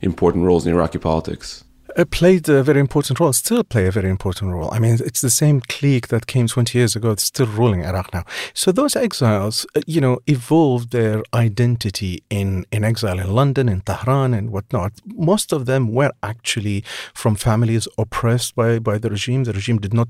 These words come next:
Speaker 2: tolerate any kind of opposition, let alone religious-based opposition. And of course, the Shia political parties were severely oppressed, and thousands of people were killed in prison. So they went to Iran, and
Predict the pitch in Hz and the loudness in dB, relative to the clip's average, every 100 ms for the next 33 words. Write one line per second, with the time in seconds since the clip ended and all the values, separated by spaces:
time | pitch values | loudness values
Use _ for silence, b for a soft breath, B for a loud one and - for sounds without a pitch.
0 | - - 120 110 104 - - 117 143 151 | -2 -2 0 0 -4 -6 -2 0 0 -2
1 | 143 - - 131 135 143 117 113 117 117 | -4 -4 -2 -2 -2 -2 0 0 0 0
2 | 113 120 110 101 120 117 123 - 110 117 | 2 2 2 0 0 -2 -6 -2 -2 -2
3 | - 110 104 101 - 135 165 B B B | -4 -6 -6 -6 -6 -6 -6 B B B
4 | 117 - 127 107 - 117 - 113 110 117 | -2 0 -2 -2 -2 -2 0 0 -2 -4
5 | 110 - 113 - 107 110 127 - 104 - | -6 -4 -6 -4 -4 -4 -6 -6 -6 -6
6 | - 98 131 - 117 107 95 - 107 120 | -8 -6 -8 -6 -4 -4 -6 -4 -2 -2
7 | - - - 104 98 95 - 160 175 120 | -4 -14 -12 -8 -8 -8 -2 0 0 -2
8 | 98 92 113 101 92 - B B - 110 | -8 -8 -8 -6 -8 -10 B B -2 -2
9 | - - 123 120 113 92 92 - 139 113 | -2 -2 0 0 -2 -6 -6 0 0 0
10 | 82 - B B - 175 190 226 214 - | -4 -10 B B 0 0 2 0 0 -2
11 | 135 123 90 98 107 107 | -2 0 0 0 -2 -2